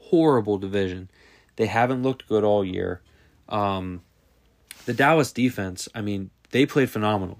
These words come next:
Their defensive line was so good tonight, and Tom Brady had no time. He was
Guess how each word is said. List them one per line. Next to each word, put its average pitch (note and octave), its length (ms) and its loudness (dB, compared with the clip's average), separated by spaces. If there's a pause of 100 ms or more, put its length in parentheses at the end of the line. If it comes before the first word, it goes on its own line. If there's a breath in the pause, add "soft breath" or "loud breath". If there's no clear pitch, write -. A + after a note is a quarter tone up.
Their C3 140 4
defensive C3 600 0
line A#2 500 -4
was G#2 160 -2
so A#2+ 300 2
good G#2+ 240 0
tonight, C3 400 -2 (340 loud breath)
and G#2+ 360 -4 (100)
Tom C3 280 -2
Brady B2 300 2
had G2 220 -4
no A2+ 180 0
time. G2 380 -6
He G#2 100 -10
was F#2+ 140 -10